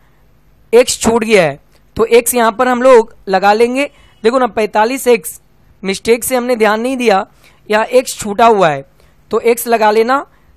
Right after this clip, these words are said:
तो into पैंतालीस एक्स और यहाँ भी पैंतालीस एक्स और यहाँ पर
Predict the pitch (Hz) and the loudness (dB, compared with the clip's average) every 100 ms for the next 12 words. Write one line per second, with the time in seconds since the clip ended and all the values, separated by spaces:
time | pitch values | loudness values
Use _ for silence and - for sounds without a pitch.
0 | _ 202 196 196 233 202 190 190 190 247 | _ -4 -4 -4 -4 0 0 0 -2 -2
1 | 247 262 - - _ _ _ 185 185 190 | 0 0 0 -12 _ _ _ -2 -2 -2
2 | 185 214 269 _ _ _ - 214 214 214 | -4 -6 -10 _ _ _ -2 0 2 0
3 | 240 269 277 - - _ _ 185 185 202 | -2 -4 -6 -8 -18 _ _ -2 0 -2
4 | 196 247 | 0 0